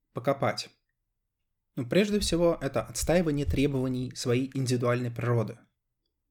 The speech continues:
Что это означает, если переводить на такой простой язык?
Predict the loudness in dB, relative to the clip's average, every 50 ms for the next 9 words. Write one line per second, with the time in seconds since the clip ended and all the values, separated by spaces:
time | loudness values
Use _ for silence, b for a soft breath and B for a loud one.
0 | _ _ _ _ _ _ _ _ _ -16 -6 -2 0 0 0 0 0 -2 -2 -4
1 | -2 0 0 0 0 0 -2 -6 -6 -6 -8 -6 -6 -4 -4 -4 -4 -4 -6 -6
2 | -8 -8 -6 -4 -4 -4 -4 -6 -8 -8 -8 -8 -8 -10 -16 _ -10 -8 -6 -4
3 | -2 -2 -2 0 0 -2 -4 -4 -6 -8 -12 -20 _